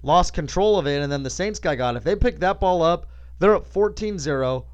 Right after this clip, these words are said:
with the ball, first and ten at, like, the thirty or something.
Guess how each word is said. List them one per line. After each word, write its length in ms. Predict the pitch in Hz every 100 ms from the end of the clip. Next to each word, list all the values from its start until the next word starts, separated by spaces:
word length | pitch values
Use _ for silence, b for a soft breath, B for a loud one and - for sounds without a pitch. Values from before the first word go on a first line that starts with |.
| -
with 240 | 160 196
the 80 | -
ball, 240 | 156 160
first 320 | 156 170 165 147
and 80 |
ten 180 | 139 156
at, 80 | 151
like, 240 | 127 135 -
the 100 | 113
thirty 440 | - 151 160 143
or 60 | 117
something. 480 | - 120 101 113